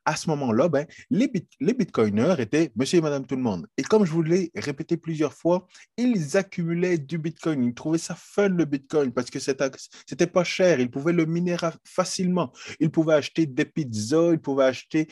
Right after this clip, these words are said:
des PlayStation, ils pouvaient y ch-, acheter plein de choses. Jusqu'à ce que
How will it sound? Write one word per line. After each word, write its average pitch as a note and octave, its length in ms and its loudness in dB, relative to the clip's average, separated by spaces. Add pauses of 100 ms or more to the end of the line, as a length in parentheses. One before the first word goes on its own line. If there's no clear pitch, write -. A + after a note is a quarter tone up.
(140)
des B2+ 120 2
PlayStation, C3+ 600 -2
ils E3 80 0
pouvaient D3 300 0
y D3+ 40 -4
ch-, - 200 -10
acheter F3+ 500 0
plein G3+ 320 2
de D#3+ 100 2
choses. C3 460 -4 (440)
Jusqu'à E3+ 540 2
ce - 120 -12
que F3+ 320 2